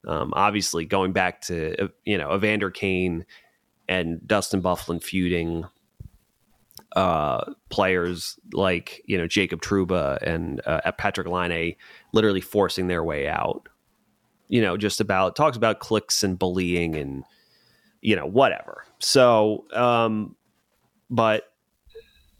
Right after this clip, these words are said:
so yeah, so now this happens. They're, they're, they're gonna have a new coach this year, you know, o-, obviously after, after Paul Maurice, um, it left the team last year, who's, he's gonna be in Florida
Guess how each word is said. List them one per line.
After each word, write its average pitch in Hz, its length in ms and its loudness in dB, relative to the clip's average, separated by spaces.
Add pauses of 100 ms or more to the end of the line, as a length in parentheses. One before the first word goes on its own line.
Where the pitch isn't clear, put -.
(320)
so 160 200 6
yeah, 147 320 4
so 120 200 2
now 120 200 6
this 117 140 0
happens. 95 360 -2
They're, 95 140 0
they're, 98 360 -2
they're 107 100 2
gonna 104 100 4
have 95 100 0
a 95 40 2
new 95 140 2
coach - 360 -4
this - 180 -6
year, 64 300 -2 (220)
you 98 120 2
know, 69 100 -6
o-, 65 260 -4
obviously 85 360 0
after, 78 280 -2 (200)
after 90 220 -2
Paul 85 220 -4
Maurice, 82 580 -2
um, 69 380 -6 (800)
it - 180 0 (420)
left 101 400 2
the 82 60 -4
team 80 360 -2
last 71 320 -4
year, 65 140 0
who's, - 280 -6
he's 95 180 -2
gonna 80 140 -2
be 76 140 -4
in 62 80 -6
Florida 55 360 -4